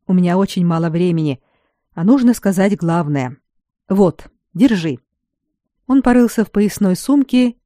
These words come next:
и вытащил из неё толстую, переплетённую в кожу тетрадь,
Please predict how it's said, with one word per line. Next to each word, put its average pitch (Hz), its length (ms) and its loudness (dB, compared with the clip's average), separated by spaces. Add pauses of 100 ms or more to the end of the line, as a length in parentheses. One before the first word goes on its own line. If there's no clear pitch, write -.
(140)
и 165 100 -4
вытащил 247 460 -2
из 220 160 0
неё 220 260 2
толстую, 226 680 -4
переплетённую 190 760 -4
в - 80 -8
кожу 170 260 -6
тетрадь, 160 600 -6